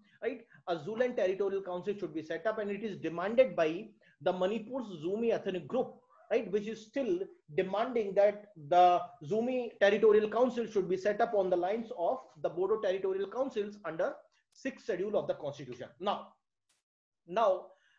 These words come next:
this Zhao people, which are also called Zoomi people, uh, first of all, you must understand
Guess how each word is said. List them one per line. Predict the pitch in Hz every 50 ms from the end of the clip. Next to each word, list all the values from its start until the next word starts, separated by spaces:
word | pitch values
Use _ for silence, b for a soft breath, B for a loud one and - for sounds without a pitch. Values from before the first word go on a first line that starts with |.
| b b
this | 147 170 247 208 165
Zhao | 151 180 185 220 277 - -
people, | 262 254 - - 247 196 170 156 160 - 151
which | 165 180 226
are | 202 185
also | 196 220 208 262 233
called | - 214 226 220 196 175 135
Zoomi | 131 185 233 254 277 226 208
people, | 247 240 240 226 185 170 180 202 - B B B B B B
uh, | 190 185 -
first | 247 247 240 -
of | 262 220 -
all, | 233 220 214
you | 214 214
must | 226 226 - 214
understand | 190 214 277 262 - - 208 208 214 -